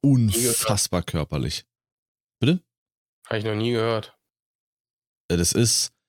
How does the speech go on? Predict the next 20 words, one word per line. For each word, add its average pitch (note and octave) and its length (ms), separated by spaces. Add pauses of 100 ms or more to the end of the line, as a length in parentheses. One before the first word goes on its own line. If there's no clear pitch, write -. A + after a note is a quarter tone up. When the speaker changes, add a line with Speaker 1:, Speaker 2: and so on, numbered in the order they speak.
(220)
Speaker 2:
theoretisch G2 640
eine G2 80
softe - 680
Ableitung E2 960
von, D#2+ 500
ähm, D2+ 500 (400)
Aikido. E2+ 540 (580)
Aikido G#2+ 360
ist G2+ 120
ja F#2 80
eine, E2 240 (200)
äh, E2 180
bekannte F#2+ 560
Kampfsportart G#2+ 880 (180)
und F2 140
Kinomichi F#2 500
ist F2 180
halt F2 380 (920)
das - 200
Gleiche, G#2+ 720